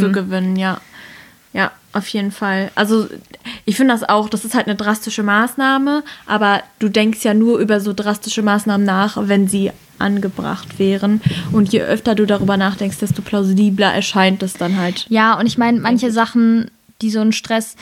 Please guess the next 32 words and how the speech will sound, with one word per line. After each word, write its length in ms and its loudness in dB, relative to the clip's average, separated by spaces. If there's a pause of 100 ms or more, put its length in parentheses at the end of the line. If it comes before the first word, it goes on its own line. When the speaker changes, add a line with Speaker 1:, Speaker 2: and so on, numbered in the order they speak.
(180)
Speaker 2:
du 80 -4
kannst 300 2
es 100 -8
ja 80 -4
auch 140 -4
meistens 320 2
dann 180 0
gar 140 0
nicht 160 -2
beeinflussen. 800 -2
Du 80 -6
kannst 560 0
jetzt 240 0
nicht 180 2
beeinflussen, 680 0
was 180 -2
für 160 -6
Leute 380 2
du 240 0
im 160 0
Bewerbungsgespräch 1080 0
hast. 220 -6
Du 40 -4
kannst 300 0
die 60 -2
Fragen 420 0
nicht 160 0
beeinflussen, 640 -2
die 100 0
dir 120 -2
gestellt 520 -2
werden. 340 2